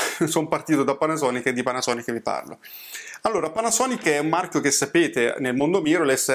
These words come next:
ha sostanzialmente due, eh, diciamo, linee di prodotti, la linea S,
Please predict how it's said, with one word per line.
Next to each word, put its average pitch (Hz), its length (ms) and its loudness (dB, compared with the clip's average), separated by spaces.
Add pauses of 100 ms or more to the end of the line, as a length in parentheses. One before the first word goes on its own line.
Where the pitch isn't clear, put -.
ha 139 300 0
sostanzialmente 131 920 -2
due, 135 380 2
eh, 123 400 0
diciamo, 135 280 0
linee 139 280 2
di 123 80 0
prodotti, 117 640 -2
la 123 100 0
linea 127 500 0
S, 160 540 2